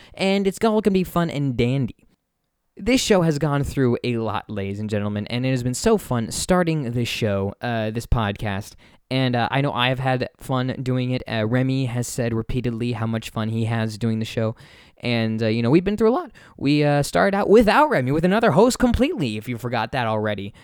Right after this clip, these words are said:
Uh, yeah, we did. And, uh, we also, you know, have had guests.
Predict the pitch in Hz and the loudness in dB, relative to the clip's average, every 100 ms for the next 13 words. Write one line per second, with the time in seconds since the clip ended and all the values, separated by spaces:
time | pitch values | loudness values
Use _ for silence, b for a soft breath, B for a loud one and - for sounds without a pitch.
0 | b b - 127 113 120 131 156 170 254 | b b -8 -6 -4 -6 -6 -2 0 0
1 | 110 113 131 220 - - B B B 170 | -4 -4 0 0 0 -18 B B B -4
2 | 180 180 175 170 185 180 185 190 214 208 | 0 0 0 0 2 4 4 2 -2 0
3 | 208 208 208 226 214 220 220 220 175 180 | 2 2 2 2 0 2 0 0 -2 -4
4 | 175 151 120 156 220 - - - - | -6 -6 0 0 0 -4 -8 -8 -8